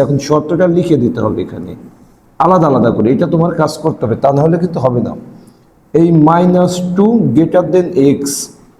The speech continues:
তার মানে এ একটা অংশ আর এ একটা অংশ, অর্থাৎ এক্স এর সাথে দুইটা অংশ হবে। তাহলে আমরা এই অংশ থেকে লিখলাম কি, মাইনাস টু greater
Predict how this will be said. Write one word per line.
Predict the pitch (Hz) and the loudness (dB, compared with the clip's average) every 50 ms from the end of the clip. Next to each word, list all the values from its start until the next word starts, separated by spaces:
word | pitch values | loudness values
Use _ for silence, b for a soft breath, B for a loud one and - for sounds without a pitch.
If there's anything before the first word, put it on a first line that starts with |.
| _ _ - | _ _ -2
তার | 143 151 170 | 0 2 2
মানে | 185 202 196 196 - 190 196 | 2 0 0 -2 0 2 4
এ | 208 214 208 | 4 4 2
একটা | 214 202 214 - 233 226 220 226 | 0 -2 -2 0 0 2 2 2
অংশ | 226 233 226 220 - - 247 254 - - 185 | 2 2 2 2 2 2 2 2 2 2 0
আর | 208 247 269 - - - - - - - - - - 165 | 0 0 -2 -4 -6 -10 -12 -16 -18 -20 -16 -6 -2 0
এ | 160 156 | 0 0
একটা | 160 160 - - 139 | 0 -2 -2 0 0
অংশ, | 127 117 - 117 135 | 0 0 0 -2 -2
অর্থাৎ | 123 - 170 - - 147 143 | -2 -2 -4 -2 0 0 0
এক্স | 127 - - 214 | 0 0 -2 -2
এর | 220 220 - | -2 -2 0
সাথে | - 180 - 214 208 180 165 | -2 -2 0 0 0 2 2
দুইটা | 220 208 - 170 147 131 | 2 2 2 2 2 0
অংশ | 123 117 - 127 107 95 | 0 -2 -2 -2 -2 -2
হবে। | 104 - 90 73 - - - | -2 -4 -4 -8 -10 -4 0
তাহলে | - 185 190 208 | 2 2 4 4
আমরা | 208 208 208 214 | 2 2 4 4
এই | 220 220 | 4 2
অংশ | 220 214 214 208 214 | 2 2 2 2 2
থেকে | 208 - 208 202 | 2 2 4 2
লিখলাম | 208 208 208 214 208 196 180 208 | 2 2 2 2 2 2 2 2
কি, | 214 226 233 233 - - - 151 151 165 | 2 2 2 0 0 0 2 4 4 4
মাইনাস | 175 185 196 202 202 208 202 202 - - - - - - - - | 4 2 2 2 0 0 0 -2 -6 -10 -12 -14 -16 -20 -10 -4
টু | - 220 226 214 165 | 0 0 2 2 2
greater | 170 175 175 202 196 | 0 2 0 0 -2